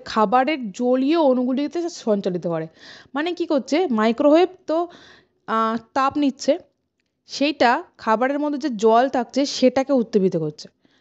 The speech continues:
তারপরে খাবারটা গরম হচ্ছে। বোঝা গেল? তো এই, উম, কাজের ওপর বেস করে মাইক্রোওয়েভ কাজ করে।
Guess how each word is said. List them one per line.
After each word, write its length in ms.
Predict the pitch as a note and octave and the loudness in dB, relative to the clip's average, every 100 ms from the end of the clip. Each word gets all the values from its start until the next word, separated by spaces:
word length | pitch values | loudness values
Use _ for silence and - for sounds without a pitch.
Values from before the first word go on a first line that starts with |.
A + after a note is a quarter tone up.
| _ | _
তারপরে 340 | - B3+ C4 C#4+ | -6 -4 -2 -2
খাবারটা 380 | G#3+ F#3 F#3+ | 0 -2 0
গরম 280 | A#3+ E3 E3 | 0 0 -2
হচ্ছে। 220 | D#3+ - - _ _ _ _ _ _ - | -10 -14 -20 _ _ _ _ _ _ -8
বোঝা 160 | A3 C#4 | -4 -2
গেল? 200 | D#4 F#3 | -2 -4
তো 160 | - A3 | -8 -2
এই, 320 | A3+ D4 E4 - | 2 4 2 -2
উম, 380 | G#3 G#3 G#3 G3+ | -6 -2 -2 -2
কাজের 380 | G3 A#3 A3 B3 | -2 0 0 0
ওপর 200 | B3 C#4+ | 0 0
বেস 300 | G#3+ G#3+ G#3+ | 2 0 0
করে 260 | - B3 D4 | 0 0 2
মাইক্রোওয়েভ 480 | G#3 F#3 G3 A#3+ D#4+ | 0 0 2 0 0
কাজ 200 | F3+ D#3+ | -6 -8
করে। 180 | - - | -10 -12